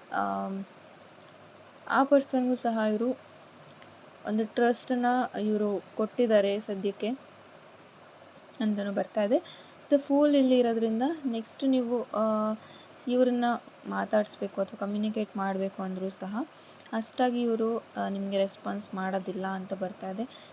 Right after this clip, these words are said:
So currently ನಿಮ್ಮನ್ನು ಬ್ಲಾಕ್ ಮಾಡಿರ್ಬೋದು. So ಬ್ಲಾಕಿಂಗ್ ಎನರ್ಜಿ ಸಹ ಇಲ್ಲಿ ಇದೆ. And, ಆ, ಥರ್ಡ್ ಪಾರ್ಟಿ ಯಾರಿದ್ದಾರೆ ಅವರನ್ನು ಇವರು, ಆ, ತುಂಬ ಹಚ್ಕೊಂಡಿರ್ಬೋದು currently. So ಆ ಒಂದು ಎನರ್ಜಿ ಸಹ,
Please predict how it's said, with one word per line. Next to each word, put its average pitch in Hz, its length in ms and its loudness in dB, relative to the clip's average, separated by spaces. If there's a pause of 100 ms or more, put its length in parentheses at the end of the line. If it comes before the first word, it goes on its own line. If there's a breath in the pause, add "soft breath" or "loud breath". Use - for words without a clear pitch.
(140)
So 254 60 -4
currently 220 500 2
ನಿಮ್ಮನ್ನು 214 560 0
ಬ್ಲಾಕ್ 190 320 -2
ಮಾಡಿರ್ಬೋದು. 185 680 -6 (720 loud breath)
So 208 80 -4
ಬ್ಲಾಕಿಂಗ್ 208 460 -2
ಎನರ್ಜಿ 196 440 -2
ಸಹ 202 240 -6 (120)
ಇಲ್ಲಿ 185 220 -4
ಇದೆ. 185 180 -2 (680 loud breath)
And, 202 180 -2
ಆ, 196 260 2
ಥರ್ಡ್ 226 440 0
ಪಾರ್ಟಿ 226 460 2
ಯಾರಿದ್ದಾರೆ 190 680 0
ಅವರನ್ನು 208 520 -2
ಇವರು, 202 420 -4
ಆ, 208 60 -4
ತುಂಬ 208 240 -4
ಹಚ್ಕೊಂಡಿರ್ಬೋದು 190 880 -4
currently. 185 540 -6 (640 loud breath)
So 226 60 -2
ಆ 208 80 2
ಒಂದು 202 240 -2
ಎನರ್ಜಿ 190 400 -2
ಸಹ, 190 460 -8